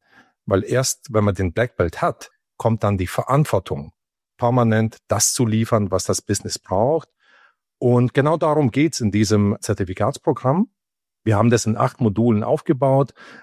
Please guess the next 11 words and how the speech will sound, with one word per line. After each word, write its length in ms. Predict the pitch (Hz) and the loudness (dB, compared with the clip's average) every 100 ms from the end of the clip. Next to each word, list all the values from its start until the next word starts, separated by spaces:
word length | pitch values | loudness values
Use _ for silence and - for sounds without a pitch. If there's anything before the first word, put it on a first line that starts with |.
| _ - | _ 0
und 420 | 120 120 107 107 | 2 4 2 0
wir 100 | 107 | 0
versuchen, 440 | 117 98 131 143 | 2 2 2 0
alle 300 | - 147 160 | 0 0 0
Themen 400 | - 120 135 127 | 0 0 2 2
abzuhandeln, 720 | 110 110 120 98 107 110 107 | 0 -4 -2 0 2 2 2
die 160 | 98 92 | 2 0
heute 560 | 98 113 123 123 123 - _ _ _ _ _ _ _ _ | 2 0 2 0 0 -4 _ _ _ _ _ _ _ _
für 120 | - | 0
einen 200 | 110 110 | 2 2
Finance-Business-Partner 1300 | 98 98 113 131 - 131 131 113 - 110 107 107 98 | 2 0 2 2 0 -2 0 -2 0 -4 0 0 -2